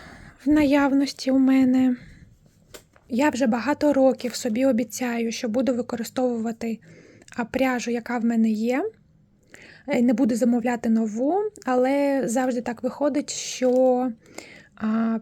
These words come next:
під те, що мені хочеться, в мене немає пряжі, тож доводиться замовляти. А ось ця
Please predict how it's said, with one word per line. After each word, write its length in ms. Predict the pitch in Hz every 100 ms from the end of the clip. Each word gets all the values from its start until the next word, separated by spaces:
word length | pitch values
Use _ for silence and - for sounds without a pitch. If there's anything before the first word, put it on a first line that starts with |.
| -
під 180 | 254
те, 280 | - - 269
що 180 | 262 254
мені 200 | 240 226
хочеться, 640 | 226 277 311 311 - 262
в 100 | 247
мене 260 | 240 240 233
немає 360 | 226 226 233 226
пряжі, 460 | 247 269 302 277
тож 400 | 277 247 226 - -
доводиться 560 | 220 226 233 214 -
замовляти. 640 | 220 226 233 254 294 294 -
А 160 | 247
ось 160 | 247 233
ця 260 | - 247